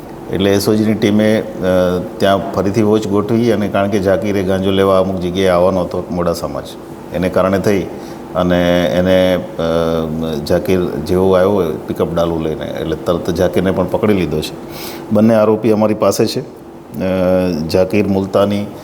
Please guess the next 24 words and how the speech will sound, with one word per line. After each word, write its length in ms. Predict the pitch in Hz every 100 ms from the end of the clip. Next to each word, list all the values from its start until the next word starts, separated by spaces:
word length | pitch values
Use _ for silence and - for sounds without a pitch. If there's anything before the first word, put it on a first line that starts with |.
| - -
પિસ્તાલીસ 440 | 92 - 98 98 95
વર્ષ 220 | 95 95
ઉંમર 240 | 95 101
છે 200 | 101 110
અને 160 | 113 104
રાણા 220 | 90 92
સૈયદનો 480 | 87 87 90 92 90
વતની 300 | 90 101 101
છે 140 | -
અને 220 | 165 123
ઇરફાન 420 | 92 92 - 101 101
જે 120 | 95
છે 200 | 95 92
એ 40 |
ડ્રાઈવર 360 | 85 85 87 78
છે. 160 | - - - - - - - -
આ 120 | 117
સિવાય 360 | - 123 135
આમાં 200 | 131 131
કોઈ 140 | 127 123
આરોપી 340 | 110 117 117
છે 240 | 117 120 120
કે 120 | 123
કેમ 260 | - 123